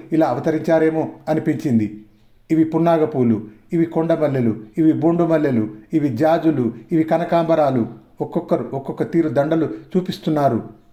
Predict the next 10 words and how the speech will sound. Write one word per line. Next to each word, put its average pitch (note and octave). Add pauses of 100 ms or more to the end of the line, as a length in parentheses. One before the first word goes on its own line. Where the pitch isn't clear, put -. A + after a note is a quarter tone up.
(480)
ఏమని D3
కొంటాను, D3+ (420)
ఎన్నని D3+
కొంటాను, D3+ (300)
పోనీ D#3+
కొనుక్కున్నా E3
ఇవి C3+
నేనేం C#3+
చేసుకుంటాను? D#3 (320)
ముచ్చటగా D#3